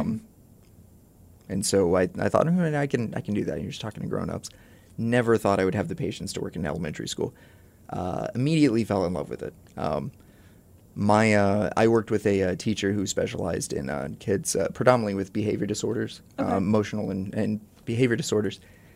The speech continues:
Speaker 2: Uh, you wanna talk about a, uh, completely different job from a day-to-day basis. Like, it, it was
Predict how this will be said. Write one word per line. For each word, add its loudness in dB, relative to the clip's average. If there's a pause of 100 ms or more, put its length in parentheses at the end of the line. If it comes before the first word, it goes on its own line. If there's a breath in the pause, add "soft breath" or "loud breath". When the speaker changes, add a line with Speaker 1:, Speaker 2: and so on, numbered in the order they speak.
(220 soft breath)
Speaker 2:
Uh, -2
you -20
wanna 2
talk 2
about 2
a, -2
uh, -2
completely -2
different 0
job 2
from 0
a 2
day-to-day -2
basis. -6
Like, -6
it, -8
it -4
was -6